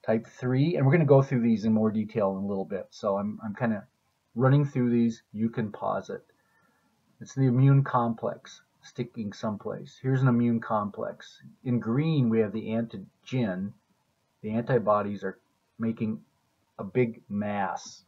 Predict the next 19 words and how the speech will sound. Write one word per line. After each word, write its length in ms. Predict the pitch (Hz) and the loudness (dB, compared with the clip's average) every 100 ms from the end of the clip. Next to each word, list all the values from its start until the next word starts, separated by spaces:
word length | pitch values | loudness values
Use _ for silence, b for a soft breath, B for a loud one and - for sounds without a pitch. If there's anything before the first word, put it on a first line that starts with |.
| _ 107 | _ -18
okay? 400 | - 117 127 165 b b b b b _ | -2 0 0 -2 b b b b b _
And 120 | 110 120 | -2 0
then 100 | 117 | 4
type 300 | 147 151 156 | 6 6 4
four, 540 | - 135 127 127 131 | -2 6 8 8 6
remember 260 | 123 110 110 | -2 -2 0
that's 260 | 107 107 - | 0 -2 -4
delayed, 640 | 123 120 110 104 101 110 - _ _ _ - | -2 2 2 0 -4 -8 -16 _ _ _ -10
and 280 | 98 98 | -6 -6
poison 380 | - 113 110 113 | -2 -2 0 -2
ivy 360 | 104 104 101 104 | -2 -4 -4 -8
is 140 | 95 | -8
a 40 | 90 | -10
great 480 | 101 104 110 - _ | -8 -6 -6 -10 _
example. 760 | 98 92 104 101 98 107 101 - - | -18 -10 -6 -6 -4 -4 -4 -8 -14
It's 340 | 98 - - b b b b - | -18 -18 -20 b b b b -4
basically 420 | 131 135 143 131 | -2 -2 -2 0
you 120 | 120 | 2
make 300 | 110 110 107 | 2 0 -4